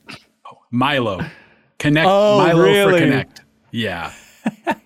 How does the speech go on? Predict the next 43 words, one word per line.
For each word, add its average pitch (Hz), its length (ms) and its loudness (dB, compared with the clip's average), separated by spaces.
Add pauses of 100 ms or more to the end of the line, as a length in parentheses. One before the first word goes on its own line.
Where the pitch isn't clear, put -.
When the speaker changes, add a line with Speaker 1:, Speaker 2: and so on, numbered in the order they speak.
(600)
Speaker 1:
Like, 175 260 -2
there 247 200 2
was 208 220 2
clearly 233 680 0
someone, 170 680 -2 (180)
like, 135 240 -6
behind 170 520 0
a 131 80 -4
curtain, 110 600 -8 (1160)
just, 139 240 -6
like, 110 200 -8 (200)
talk, 170 420 0
like, 139 240 -4
talking. 113 640 -4 (480)
That 233 160 -2
was 165 160 0
not 151 220 0
a 113 60 -6
game. 95 360 -10
Speaker 2:
So - 100 -4
they 202 80 2
just 214 200 -2
put 208 160 0
a 214 40 2
little 196 220 2
British 165 380 0
boy 196 240 0
behind 165 260 0
a 156 80 0
curtain 185 400 -2
and 151 140 0
said, 147 220 0
"Just 170 180 -2
talk 254 180 0
to 277 80 0
the 262 80 0
Kinect 269 380 -2
and 156 100 0
it'll 208 180 2
talk 226 220 -2
back 285 220 -2
to 156 80 -2
you." - 260 -4